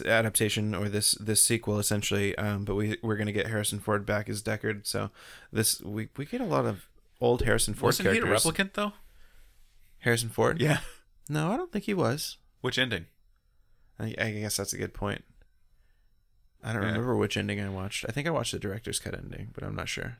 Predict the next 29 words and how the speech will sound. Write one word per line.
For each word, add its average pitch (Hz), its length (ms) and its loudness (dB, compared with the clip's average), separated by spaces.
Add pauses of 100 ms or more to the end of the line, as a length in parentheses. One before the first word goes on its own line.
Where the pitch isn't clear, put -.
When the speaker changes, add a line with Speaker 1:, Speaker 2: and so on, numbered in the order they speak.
Speaker 2:
Um, 98 360 2 (680)
there, 131 280 6 (1500)
I 117 120 6
have 147 100 4
mixed 147 220 2
feelings 123 280 4
about 95 200 2
this. 92 240 2
I 101 60 0
mean, 101 180 2
I 101 140 6
like 110 240 6
Blade 104 220 4
Runner 98 340 4
and, 92 380 -4
and 95 120 0
everything, 90 500 -2
but 98 240 0
the, 104 600 -2 (460)
the 120 100 6
original 147 360 6
movie, 117 520 4
for - 180 0
what 101 200 4
it 90 80 2
was, 92 540 2 (360)
was 98 320 2
a 95 60 -2
masterpiece, 101 720 0